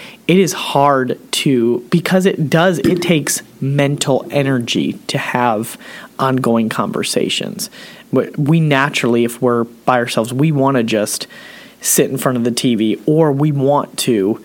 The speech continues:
just work on everything we have to get done in life. And a lot of times we don't, um, just because of, there's so many other things we feel like we have to do. This is not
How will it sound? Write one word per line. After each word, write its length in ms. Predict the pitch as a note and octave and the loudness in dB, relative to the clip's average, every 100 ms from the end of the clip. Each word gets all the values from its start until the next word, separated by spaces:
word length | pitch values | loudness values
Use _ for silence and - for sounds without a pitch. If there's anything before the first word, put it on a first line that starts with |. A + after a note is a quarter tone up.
| - - - | -20 -18 -2
just 240 | D3 C3 | -2 0
work 360 | C#3 B2+ C#3 C#3 | -2 2 2 2
on 200 | B2+ B2+ | 0 0
everything 460 | - C3+ C3 B2+ B2+ | -2 0 -2 -2 0
we 120 | B2 | 0
have 220 | B2 A2+ - | 0 -2 0
to 60 | |
get 300 | A#2 - - | -2 -2 -2
done 460 | C3+ C3+ A#2+ A2 A#2 - | 0 2 2 -2 -6 -6
in 280 | B2+ A#2+ G#2+ | -4 -2 0
life. 500 | A#2 D3 G#2+ - - - - - - - _ | 2 2 0 -2 -10 -14 -20 -20 -20 -20 _
And 140 | - C3+ | -4 0
a 40 | |
lot 200 | C3 D3 | 2 2
of 80 | D#3+ | 2
times 260 | C#3+ C3+ B2+ | 0 -2 0
we 200 | C3 B2+ | -2 0
don't, 520 | C3+ B2 A#2 - - - - - | 2 2 0 -4 -8 -8 -10 -4
um, 440 | C3+ A#2 G2+ G#2+ - - - B2+ | -2 -2 -2 -4 -8 -20 -10 -6
just 260 | - B2+ | -4 -4
because 320 | - - - B2+ | -6 -6 -4 -4
of, 140 | A#2 | -2
there's 180 | B2 - | -4 -2
so 220 | - C3 | -2 0
many 240 | B2+ B2 | 0 0
other 180 | D#2+ A#2 | 0 -2
things 360 | A2+ C3 B2 - | -2 -4 -2 -2
we 80 | A#2+ | -2
feel 180 | B2+ | -2
like 160 | G2+ A2+ | -2 -2
we 80 | A#2+ | -2
have 160 | A2 - | -4 -6
to 80 | |
do. 200 | A2+ A#2 | -4 -2
This 260 | G2+ G#2 - | -2 -4 -4
is 160 | A2+ G#2 | -4 -2
not 460 | A#2 G#2 - - | -2 -4 -8 -12